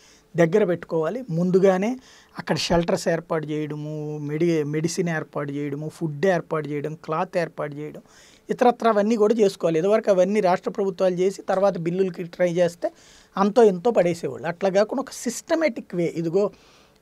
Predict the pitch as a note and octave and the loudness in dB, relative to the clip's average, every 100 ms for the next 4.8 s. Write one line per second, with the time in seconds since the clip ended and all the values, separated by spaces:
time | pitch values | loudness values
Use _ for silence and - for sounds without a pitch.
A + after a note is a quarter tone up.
0 | F3 F3 D#3+ D#3 D3 C#3 - D#3+ D3+ C#3 | 2 4 4 2 0 -4 -8 -6 -4 -4
1 | C3+ C3+ C3 F3 E3+ D#3 C3+ G3+ F#3 - | -6 -8 -2 4 4 4 0 0 0 0
2 | F3+ D#3+ D#3 D3 D3 C#3+ D#3+ - _ _ | -6 -6 -6 -6 -4 -4 -6 -10 _ _
3 | _ - E3 F3+ F3 F3+ E3+ G3 F3 E3 | _ -10 -4 -2 0 0 4 2 2 -4
4 | - C#3+ - F3 - D#3 C#3+ | -6 -10 -4 -4 -2 -4 -6